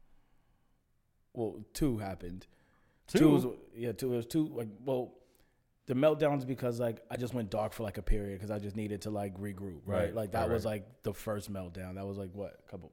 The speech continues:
Speaker 1: like, month or two ago? Around Thanksgiving, right? So, like, that
Speaker 2: Yeah,
Speaker 1: was when I
Speaker 2: I
Speaker 1: had,
Speaker 2: think
Speaker 1: like,
Speaker 2: so.
Speaker 1: the first meltdown where I was like, "Yo, I just gotta disconnect. I just, I gotta, like, remove <laughs> myself from everything."
Speaker 2: Right.
Speaker 1: And I took the time to do that, which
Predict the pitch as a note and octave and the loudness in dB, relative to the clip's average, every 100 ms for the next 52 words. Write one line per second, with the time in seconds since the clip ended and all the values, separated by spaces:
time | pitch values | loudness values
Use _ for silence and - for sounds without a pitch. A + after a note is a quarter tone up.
0 | - F#2+ G2+ G2+ G2+ G#2 A2 G#2+ A2 - | -18 -16 -12 -10 -10 -10 -8 -8 -10 -12
1 | D3 - _ - G#2+ G2 G#2 F#2 A2+ G2 | -16 -20 _ -8 -6 -4 -6 -4 -4 -2
2 | F2+ G2 - - - - - - - A2 | -4 -8 -12 -20 -20 -20 -20 -8 2 4
3 | G#2+ A2 F#2+ A2 A2 A2 A2 G2 G#2+ - | 4 4 4 4 4 2 2 0 -4 0
4 | A2 G2+ G#2+ G2 G#2 G2 F#2+ F2+ F#2 F#2 | 0 2 0 0 -2 -2 -2 -4 -4 -4
5 | F#2 F#2+ F#2 F2 F2+ - F#2+ F#2 F2+ - | -4 -4 -6 -8 -10 -10 -8 -8 -10 -12
6 | E2+ F#2 - _ _ _ _ _ _ - | -14 -14 -16 _ _ _ _ _ _ -16
7 | F#2+ F#2 F2+ F2+ F2+ F2+ _ _ A2+ G2 | -10 -10 -8 -8 -10 -12 _ _ -6 -2
8 | G2+ F#2+ F#2+ F#2+ - - A2+ - F#2+ F#2+ | -2 -2 -2 -2 4 6 6 0 -6 -6
9 | F#2+ G2+ A2+ A#2 A#2 G2 F2+ E2 - - | -6 -6 -4 -4 -4 -4 -4 -6 -10 -14
10 | G2 F#2+ G#2+ F#2+ F#2 - G2 F#2+ F2 G2 | -8 -6 -6 -6 -6 -4 -4 -4 -4 -4
11 | F#2 F#2 E2+ F#2 F2 - | -2 -4 -4 -6 -8 -12